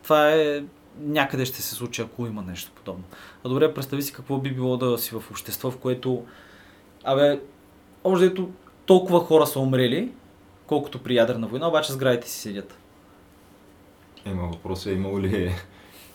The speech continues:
Speaker 2: имало ли е там ради-, радиационна зима? Или не е имало, защото то това променя много нещата.
Speaker 1: Е, е, не, не, не е имало радиационна
Speaker 2: Защото
Speaker 1: зима.
Speaker 2: ако има радиационна зима, то те връща с няколко, сигурно стотина години назад във времето.
Speaker 1: М, пф, да, да, да, доста зле мога да бъде.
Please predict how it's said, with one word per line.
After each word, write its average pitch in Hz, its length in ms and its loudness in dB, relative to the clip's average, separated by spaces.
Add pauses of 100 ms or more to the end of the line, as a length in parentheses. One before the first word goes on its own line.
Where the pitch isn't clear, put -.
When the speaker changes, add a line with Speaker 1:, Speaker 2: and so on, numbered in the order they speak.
(160)
Speaker 2:
имало 95 280 -4
ли 95 120 -2
е 90 80 -4
там 92 220 -4
ради-, 92 320 -4
радиационна 87 540 -2
зима? 82 240 -4 (500)
Или 92 140 0
не 87 60 0
е 90 40 2
имало, 82 220 -2
защото 87 260 -6
то 90 140 -6
това 87 180 -6
променя 90 320 -4
много 87 180 -2
нещата. 85 320 -6
Speaker 1:
Е, 127 240 2
е, 131 40 0 (280)
не, 127 240 -2
не, 92 220 -8
не 110 100 -4
е 120 40 0
имало 123 240 -2
радиационна 98 400 -8
Speaker 2:
Защото 92 140 -6
Speaker 1:
зима. 98 100 -2
Speaker 2:
ако 110 100 -4
има 104 160 -2
радиационна 95 520 -2
зима, 98 260 -6
то 95 100 -4
те 92 120 -6
връща 92 320 -6
с 95 300 -10 (380)
няколко, 92 680 -2
сигурно 92 540 -2
стотина 92 380 -8
години 90 260 -4
назад 85 340 -4
във 82 140 -4
времето. 80 320 -10 (240)
Speaker 1:
М, 131 200 -2
пф, 95 200 -12
да, 107 260 -4
да, 98 80 -6
да, 95 200 -8 (100)
доста 107 340 -8
зле 107 160 -8
мога 101 160 -6
да 98 60 -8
бъде. 87 180 -12